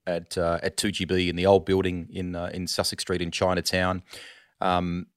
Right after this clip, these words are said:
there was a great crew there then, mate. Um, Andrew Moore, who calls League for the A B C.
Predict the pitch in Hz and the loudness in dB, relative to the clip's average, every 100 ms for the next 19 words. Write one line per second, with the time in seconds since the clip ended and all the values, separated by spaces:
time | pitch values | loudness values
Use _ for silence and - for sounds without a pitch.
0 | _ - 107 98 123 123 120 - 104 107 | _ -2 0 4 8 8 6 0 2 2
1 | 95 90 87 85 85 - 101 90 87 - | 2 0 0 -4 -8 -12 0 0 0 -4
2 | 95 90 87 85 85 - 117 107 107 104 | -4 -2 -2 -6 -12 -2 0 2 4 6
3 | 107 113 120 104 101 - 98 92 104 104 | 6 6 2 -4 -4 -2 -2 0 0 0
4 | 95 98 98 101 98 95 - 110 107 104 | -2 -2 2 2 4 6 6 6 2 0